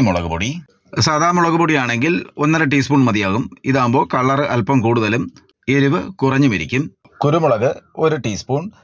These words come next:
ഈ കടകളിൽ നിന്നും വാങ്ങുന്ന കുരുമുളകാകുമ്പം നല്ല പൗഡർ ആയിരിക്കും. ഇത് വീട്ടിൽ ഒന്ന് പൊടിച്ചെടുത്ത് കഴിഞ്ഞാൽ അല്പം തരിയോടുകൂടി കിട്ടും. ഗരം മസാല ഒരു ടീസ്പൂൺ, ഉപ്പ് മുക്കാൽ ടീസ്പൂൺ, വിനാഗിരി ഒരു ടീസ്പൂൺ, വിനാഗിരി അല്ല എങ്കിൽ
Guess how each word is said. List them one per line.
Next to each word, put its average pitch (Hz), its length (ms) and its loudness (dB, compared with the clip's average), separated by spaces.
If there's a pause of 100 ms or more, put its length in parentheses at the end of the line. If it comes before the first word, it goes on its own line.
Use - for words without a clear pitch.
(160)
ഈ 127 100 -6
കടകളിൽ 131 380 2
നിന്നും 151 220 -2
വാങ്ങുന്ന 143 420 2 (100)
കുരുമുളകാകുമ്പം 131 720 0
നല്ല 113 280 0
പൗഡർ 107 280 2
ആയിരിക്കും. 87 340 -4 (100)
ഇത് 156 100 -2 (120)
വീട്ടിൽ 151 260 -2 (300)
ഒന്ന് 131 240 0
പൊടിച്ചെടുത്ത് 120 420 -2
കഴിഞ്ഞാൽ 117 280 2
അല്പം 107 320 -2
തരിയോടുകൂടി 107 580 0
കിട്ടും. 104 260 -6 (280)
ഗരം 151 260 2
മസാല 104 260 0 (460)
ഒരു 185 140 2 (100)
ടീസ്പൂൺ, 104 420 -2 (380)
ഉപ്പ് 175 320 2 (280)
മുക്കാൽ 175 320 0 (120)
ടീസ്പൂൺ, 113 400 -4 (240)
വിനാഗിരി 156 480 2 (400)
ഒരു 175 120 0 (100)
ടീസ്പൂൺ, 120 420 -4 (440)
വിനാഗിരി 185 480 2
അല്ല 139 140 4 (120)
എങ്കിൽ 123 200 -4